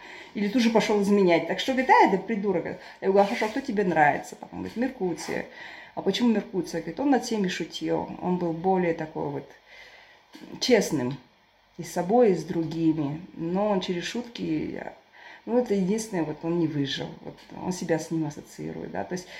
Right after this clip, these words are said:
и через вот такие вот ре-, персонажи и, э, разбор вот таких историй я учусь понимать его, потому что я понимаю, что ребенка я своего не знаю. Да, я знаю, какой у него размер ноги, я знаю, какой размер у него там, я не знаю,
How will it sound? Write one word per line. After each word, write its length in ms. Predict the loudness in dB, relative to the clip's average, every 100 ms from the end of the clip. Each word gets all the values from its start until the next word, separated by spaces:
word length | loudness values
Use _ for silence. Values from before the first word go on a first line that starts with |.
| -14 -16 -12 -6
и 40 |
через 240 | 2 2
вот 100 | 4
такие 300 | 4 2 0
вот 140 | 0 -2
ре-, 160 | -6
персонажи 800 | -6 -4 -2 -2 2 4 4 2
и, 500 | -2 0 0 0 -2 -8
э, 720 | -4 0 2 2 2 0 0
разбор 420 | -2 -2 0 0
вот 100 | 0
таких 360 | -4 -6 -8 -8
историй 760 | -10 -6 -2 0 2 2 0 -10 -20 -20 -4
я 160 | 2 2
учусь 240 | 2 -2
понимать 560 | -2 -2 0 0 0 -2
его, 260 | -4 -4
потому 300 | -8 -4 -4
что 140 | -2 -4
я 40 |
понимаю, 380 | -2 -2 0 -2
что 220 | -4 -6
ребенка 500 | -4 -2 -2 -2 -4
я 120 | -4
своего 280 | -4 -8 -2
не 160 | 0 0
знаю. 480 | 0 0 0 -4 -8 _ _ _ _ _ _ 0
Да, 160 | 6
я 160 | 8 8
знаю, 300 | 8 8 6
какой 220 | -4 -4
у 100 | -2
него 120 | 0
размер 360 | 0 0 -2 -2
ноги, 420 | -4 -4 -4 -6 -6 -6
я 120 | -4
знаю, 300 | 0 0 0
какой 320 | -4 -4 -2
размер 460 | -2 0 2 2 0
у 40 |
него 240 | -2 -4 -4
там, 220 | -4 -2
я 40 | -2
не 140 | -4
знаю, 360 | -4 -4 -4